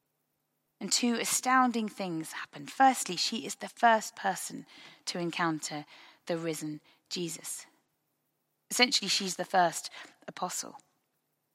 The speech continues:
And then she calls out to him and she says, "Rabboni." She says, "My teacher." She literally calls him the name of someone who is a disciple of him, of his. And then she is told to go and tell the rest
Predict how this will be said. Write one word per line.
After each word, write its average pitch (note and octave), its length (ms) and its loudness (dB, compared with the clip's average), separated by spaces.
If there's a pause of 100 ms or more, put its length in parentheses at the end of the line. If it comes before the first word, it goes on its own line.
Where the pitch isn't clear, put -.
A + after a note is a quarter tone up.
(360)
And G#3 160 4
then A#3 460 8
she - 220 0
calls G#3 320 -2
out F3 260 2
to - 60 -10
him - 280 -14
and D3+ 140 -12
she F3+ 120 -4
says, - 280 -4
"Rabboni." F#3+ 560 -4
She - 180 -4
says, F#3 320 -2 (240)
"My G#3+ 180 4
teacher." - 500 -2 (720)
She - 160 -4
literally A3 540 0
calls F#3+ 400 -6
him D#3 220 -8
the D#3 80 -6
name D3+ 420 -6 (240)
of - 100 -8
someone D#3+ 300 -2
who D#3 80 -8
is D3+ 140 -10
a D3 40 -12
disciple D#3+ 560 -8
of - 180 -14
him, - 200 -18 (100)
of D#3 180 -12
his. - 340 -14 (1160)
And F3+ 120 0
then F#3 100 0
she G#3 160 2
is F#3 100 0
told F#3 380 2
to - 60 -10
go F3+ 100 -4
and D#3+ 180 -4
tell D3+ 260 -2
the D3 80 -10
rest D3+ 320 -8